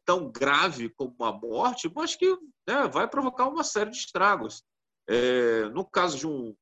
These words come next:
de um veículo aéreo não tripulado, acerta a, a cabeça de alguém ali e a pessoa, de repente, tem um trauma-,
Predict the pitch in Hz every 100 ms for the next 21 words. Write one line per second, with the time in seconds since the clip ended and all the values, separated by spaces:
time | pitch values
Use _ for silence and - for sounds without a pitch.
0 | _ 135 139 143 147 135 120 117 113 -
1 | 110 107 104 185 240 110 - _ _ -
2 | 170 - 208 226 226 190 135 87 120 98
3 | 123 - 123 156 143 143 123 131 120 120
4 | 170 220 220 185 - 175 156 143 143 143
5 | 139 135 127 113